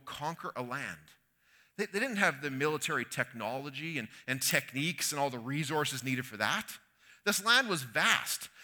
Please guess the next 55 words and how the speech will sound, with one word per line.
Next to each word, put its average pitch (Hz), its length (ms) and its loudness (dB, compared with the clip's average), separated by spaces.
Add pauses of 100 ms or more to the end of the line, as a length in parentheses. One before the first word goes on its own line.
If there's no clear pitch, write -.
(100)
Its 175 160 0
people 240 360 2
were 170 100 2
huge 185 640 0 (180)
and 156 220 2
numerous. 185 500 2
The 170 100 0
cities 240 360 6
were 202 120 4
large 196 440 6
and 196 100 -2
fortified. 190 540 4 (200)
I 196 120 8
could 196 100 -2
understand 233 720 6
if 175 140 4
they 185 120 2
know 202 220 4
that 185 160 6
that's 208 240 6
what's 208 180 0
ahead 202 300 4
of 185 80 -2
them 165 180 0
and 190 160 2
their 196 120 2
anxiety 202 520 4
level 139 440 0
just - 180 -8
kinda 131 160 -2
cranked 131 320 0
up 120 140 0
a 120 40 -12
notch 110 300 -4
or - 40 -14
two. 95 200 -12 (2500)
But 165 80 0
secondly, 190 420 2
I, 165 140 8
I 170 40 4
wonder 202 200 4
if 160 100 4
Joshua 180 440 2
himself 214 500 0
had 127 180 4
concerns 135 480 -6
about 151 200 0
his 165 180 -2
own 190 160 0
ability 165 400 0
to 165 140 -2
lead 165 240 0
them 190 100 -4
through 220 280 -8
this. - 420 -16